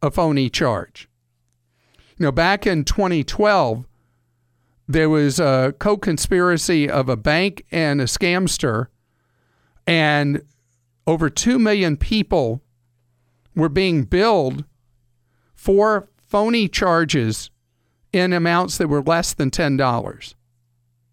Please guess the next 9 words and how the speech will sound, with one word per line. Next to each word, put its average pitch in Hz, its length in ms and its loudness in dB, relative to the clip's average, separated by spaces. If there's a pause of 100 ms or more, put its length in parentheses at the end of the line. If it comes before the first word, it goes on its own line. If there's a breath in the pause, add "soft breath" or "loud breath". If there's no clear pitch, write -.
(1080)
A 156 120 2
tiny 233 560 0
fraction 180 640 0
of 143 240 -4
one 175 320 0
percent 180 480 0
of 151 120 -4
people 160 600 0
ever 196 520 0